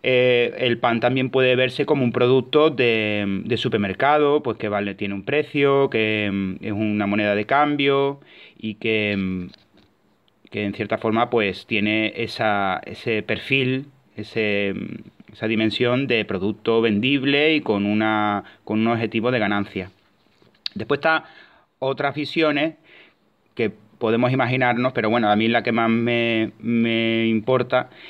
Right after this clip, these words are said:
es la del, <laughs> la del pan como, como objeto observado por un artista. Un artista puede, tiene el frente de, enfrente suya el pan y lo quiere transcribir a,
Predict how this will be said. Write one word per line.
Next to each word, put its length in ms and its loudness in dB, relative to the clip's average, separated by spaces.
es 220 0
la 300 4
del, 880 -2
<laughs> 720 -8
la 260 2
del 480 2
pan 540 0
como, 720 -4
como 260 0
objeto 680 0
observado 680 0
por 140 -2
un 140 -2
artista. 500 -2
Un 100 -2
artista 420 -2
puede, 460 4
tiene 580 2
el 240 -6
frente 300 -2
de, 360 0
enfrente 480 -4
suya 300 2
el 100 0
pan 360 2
y 40 -2
lo 140 0
quiere 180 2
transcribir 540 0
a, 500 0